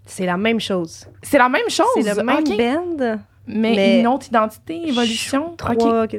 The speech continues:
Speaker 1: trois, trois cent soixante qu'on dit ? Non.
Speaker 2: Ok.
Speaker 1: Mais même chose. Même
Speaker 2: Ok.
Speaker 1: cinq membres. On a un drummer à cette heure, par exemple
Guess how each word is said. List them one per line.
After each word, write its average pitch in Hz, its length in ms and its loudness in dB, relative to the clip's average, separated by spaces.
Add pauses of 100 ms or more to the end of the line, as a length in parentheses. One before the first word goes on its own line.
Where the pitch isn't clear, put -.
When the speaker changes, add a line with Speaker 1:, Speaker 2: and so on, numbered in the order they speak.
Speaker 1:
trois, 220 560 0
trois - 180 2
cent 277 120 0
soixante 269 360 0
qu'on 294 140 0
dit ? 294 160 0
Non. 214 160 2
Speaker 2:
Ok. - 300 0
Speaker 1:
Mais 214 140 2
même 262 220 4
chose. 214 480 0
Même 233 300 4
Speaker 2:
Ok. 247 60 2
Speaker 1:
cinq 240 280 0
membres. 240 380 0 (320)
On 196 140 2
a 190 40 4
un 190 40 2
drummer 196 360 2
à 190 80 0
cette - 140 -8
heure, 190 320 -2
par 185 140 -4
exemple 185 340 -6